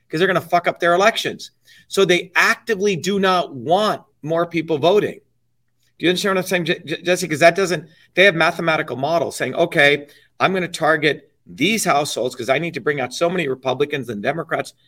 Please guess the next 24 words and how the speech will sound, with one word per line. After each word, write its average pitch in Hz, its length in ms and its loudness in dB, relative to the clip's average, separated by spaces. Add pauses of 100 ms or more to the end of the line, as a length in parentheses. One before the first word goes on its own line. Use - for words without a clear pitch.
(300)
wanna 139 180 0
bring 135 180 -4
up 120 120 -2
so 135 160 -4
many 147 120 -4
Democrats." 117 540 -8
You 110 80 -16
see? 175 320 0 (720)
I 156 80 6
know 220 180 4
the 196 120 0
science 196 380 0
'cause 147 280 -2 (380)
I, 147 160 -2
I 151 120 2
know, 170 180 0
I 147 100 0
know 160 160 4
the 165 80 -4
math. 175 360 -2
I, 117 140 -2 (100)
I've, 117 140 -6 (180)
I, 107 400 -6
I, - 120 -4